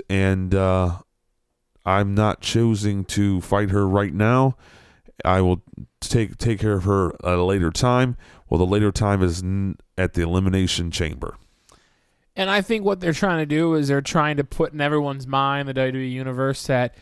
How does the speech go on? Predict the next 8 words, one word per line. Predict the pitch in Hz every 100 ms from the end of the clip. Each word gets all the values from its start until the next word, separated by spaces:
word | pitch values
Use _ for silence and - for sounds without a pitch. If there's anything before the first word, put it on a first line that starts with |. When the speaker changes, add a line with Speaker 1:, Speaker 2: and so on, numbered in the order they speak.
| _ _ _
Speaker 2:
hey, | 135 131 117 - _ _ _ _ _ _ _ _ -
Ruby | 127 139 139
can | 139 127
be | 131
a | 127
main | 123 127
event | 120 123 -
player. | 131 123 131 139